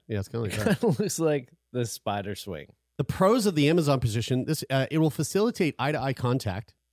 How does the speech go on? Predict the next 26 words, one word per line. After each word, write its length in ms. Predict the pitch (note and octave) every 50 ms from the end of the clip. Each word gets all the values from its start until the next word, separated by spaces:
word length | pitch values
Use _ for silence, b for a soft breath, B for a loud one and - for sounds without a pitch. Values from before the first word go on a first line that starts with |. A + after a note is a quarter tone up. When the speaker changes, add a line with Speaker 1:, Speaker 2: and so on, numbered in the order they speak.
| _ _ -
Speaker 1:
I 60 | A2 G#2
like 200 | G2 F2+ E2+ -
that 140 | F2+ D#2+
in 80 | - -
sex. 160 | - _ _ _ _ _ _ _ _ _ _ _ _ _ _ _ _ _ _ _ _ -
And 300 | C#3 C#3+ C#3+ C#3+ C3 -
feeling 320 | - F3+ F#3+ G3 F#3 F3
of 160 | - B2 A2
sexual 380 | - - F3 - - E3 D3+ A#2+
attunement. 600 | A#2 - - - G3+ G#3 E3+ G#2+ F2+ D#2 - - _ _ _ _ _ _ _ _ _ _ _ -
Uh, 160 | A#2 A#2 A#2+
the 80 | A#2+ B2
person 260 | - F3+ F3 - F3+ D#3+
on 60 | D#3
top 220 | - E3+ E3 E3
should 160 | - - D#3
also 160 | C#3+ C#3+ - -
be 100 | C#3 B2
nicely 300 | B2 C3 A#2+ - C3+ A#2
supported 500 | - A2+ - - - F#3+ F#3+ D3+ C3 A#2
and 80 | A2+
able 200 | A2+ A#2 A2 A2+
to 60 | G#2
sustain 460 | G2 - - - - - D#3 D#3+ F#3 F#3
the 60 | C3+
position. 520 | - F#2 F2+ F#2+ E2+ E2 - F2+ G#2+ C#3+